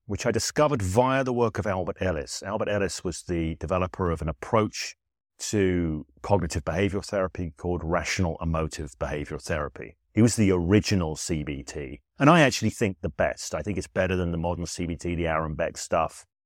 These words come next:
Uh, I really like Albert Ellis's work. I'm not a fan of Albert Ellis as a clinician. I do not think he was a great communicator or a great clinician, but his philosophy was very powerful, and it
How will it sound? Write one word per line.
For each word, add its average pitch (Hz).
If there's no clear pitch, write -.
Uh, -
I 92
really 104
like 90
Albert 85
Ellis's -
work. 87
I'm 95
not 143
a 143
fan 131
of 110
Albert 113
Ellis 107
as 90
a 92
clinician. 95
I -
do 104
not 120
think 120
he 107
was 98
a -
great 95
communicator 92
or -
a 78
great 92
clinician, 85
but 90
his 101
philosophy 104
was 104
very 113
powerful, 90
and 101
it 107